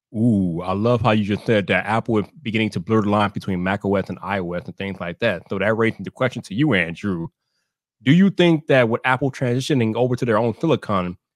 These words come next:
do you believe that this could potentially pave the way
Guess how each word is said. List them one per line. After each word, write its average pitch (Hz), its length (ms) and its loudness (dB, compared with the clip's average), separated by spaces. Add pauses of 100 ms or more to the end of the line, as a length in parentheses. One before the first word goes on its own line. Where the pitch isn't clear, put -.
(160)
do 101 60 -10
you 120 160 -2
believe 120 300 2
that 95 220 0
this 127 160 2 (100)
could 170 240 0
potentially 139 640 -2
pave 170 420 -2
the 160 100 0
way 104 520 2